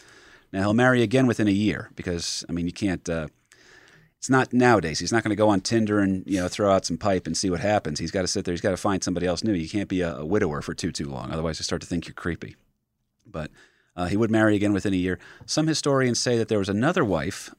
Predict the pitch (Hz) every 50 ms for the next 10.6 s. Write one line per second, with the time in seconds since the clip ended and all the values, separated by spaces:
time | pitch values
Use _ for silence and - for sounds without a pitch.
0 | _ - 104 95 - - 101 92 87 107 107 107 - - 98 92 - - 131 131
1 | 147 139 - - 123 107 - - 117 110 - - 95 - - - - 156 117 -
2 | - - - - - _ _ - 92 90 90 87 85 - - - 87 87 - 117
3 | 135 170 143 78 - - - - _ _ _ _ _ - - 85 90 101 120 139
4 | 139 - - - 117 123 110 87 78 78 76 78 85 87 82 78 - - 87 82
5 | 78 - - 73 76 - - - 82 85 82 82 - - 92 92 90 85 85 85
6 | 92 92 92 92 92 92 95 - - 92 95 95 95 95 92 98 92 92 92 87
7 | 87 87 - - 98 92 95 95 - - - _ _ _ _ _ _ _ _ -
8 | - - 135 131 131 123 117 - 117 98 95 - - - 170 185 85 143 135 156
9 | 190 202 - - 95 82 76 80 - 85 82 90 - - - 90 92 92 87 -
10 | - - 92 87 76 - - 76 73 78 82